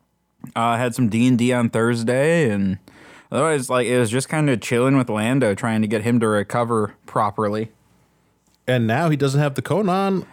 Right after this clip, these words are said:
Speaker 1: Now he doesn't have the cone.
Speaker 2: And he can go outside.
Speaker 1: And he can go outside.
Speaker 2: Yeah.
Speaker 1: His leg's almost healed up, which is fantastic.
Speaker 2: It's just a little cold <laughs> for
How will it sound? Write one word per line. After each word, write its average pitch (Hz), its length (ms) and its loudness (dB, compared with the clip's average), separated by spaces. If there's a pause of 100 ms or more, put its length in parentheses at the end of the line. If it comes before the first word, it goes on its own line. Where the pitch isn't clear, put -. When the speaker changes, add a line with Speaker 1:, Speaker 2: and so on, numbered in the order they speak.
Speaker 1:
Now 113 140 0
he 113 60 0
doesn't 117 200 2
have 107 100 -2
the 95 80 -8
cone. 175 440 0
Speaker 2:
And - 100 2
he 160 40 -10
can 131 200 2
go 123 220 2
outside. 82 540 -4
Speaker 1:
And 110 80 4
he 107 80 2
can 101 140 -2
go 110 180 0
outside. 82 1000 -4 (280)
Speaker 2:
Yeah. 131 280 -10
Speaker 1:
His 101 140 -6
leg's 117 240 -2
almost 117 340 -2
healed 104 260 -4
up, 131 280 -2
which 104 180 -6
is 92 100 -10
fantastic. 131 760 -4
Speaker 2:
It's 139 180 -2
just 131 240 0
a 127 40 -4
little 139 160 0
cold 170 300 0
<laughs> - 0 -
for - 260 -12